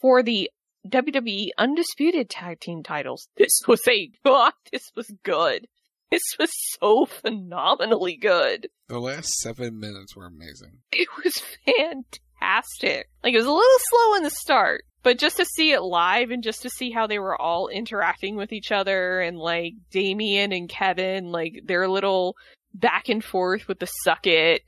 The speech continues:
Speaker 1: and just every time Dominic would get in the ring, the crowd would boo the shit out of him. Like, just the whole thing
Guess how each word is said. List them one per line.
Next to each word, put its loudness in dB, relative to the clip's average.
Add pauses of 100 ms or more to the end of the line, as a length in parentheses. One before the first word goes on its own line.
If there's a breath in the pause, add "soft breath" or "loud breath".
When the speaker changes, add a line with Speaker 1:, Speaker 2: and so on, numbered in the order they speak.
(100)
Speaker 1:
and 4
just 0
every 2
time -2
Dominic -2
would -8
get -6
in -12
the -8
ring, -6
the -10
crowd -4
would -12
boo -6
the -8
shit -2
out 0
of -4
him. -4 (420 soft breath)
Like, 2 (140)
just -2
the 6
whole 2
thing -4